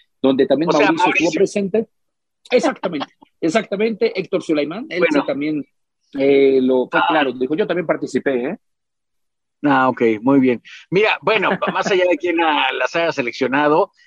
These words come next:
Speaker 2: la verdad yo ayer ojé el libro, me di la oportunidad, estaba junto al ministro Pérez Dayán, estaba también Gustavo Santos Coy, Alfredo Castillo, vaya, muchas personalidades del mundo del deporte, ¿no? Estaba también Jesús Mena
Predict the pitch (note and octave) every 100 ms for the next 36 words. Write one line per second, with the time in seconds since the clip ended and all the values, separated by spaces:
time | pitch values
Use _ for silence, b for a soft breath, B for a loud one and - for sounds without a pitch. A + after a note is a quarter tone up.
0 | _ - C#3+ C#3+ E3 F3+ F3+ D#3+ E3+ C#3
1 | D3 C#3+ B2+ B2 B2+ D#3 A#2 G#2+ A2+ A2+
2 | G2+ - G#2 A2 B2+ A#2 A2+ - G#2 F#2+
3 | G2+ F#2 F#2 F#2 - G2+ G2+ A#2 - G#2+
4 | F#2 F#2+ A#2 B2+ C3 B2 b b _ A2
5 | A#2+ A#2 A2+ G#2+ G#2+ A2+ A2 F#2+ G#2+ A#2
6 | - F#2 - - C3 C#3 C#3 B2 b b
7 | - C#3+ B2+ G#2+ G2 - - C3+ C#3+ C#3
8 | A#2+ A#2 A2 G2+ b _ - A3+ G3 A#2+
9 | D#3 G#3 - - A#2+ - A2+ C3+ D#3 B2+
10 | A#2 C3 C#3 C3 A#2 G#2+ G#2+ G#2+ - E3
11 | D3 A#2 G#2+ C#3 - - A2 - - -
12 | - - B2 C#3 C3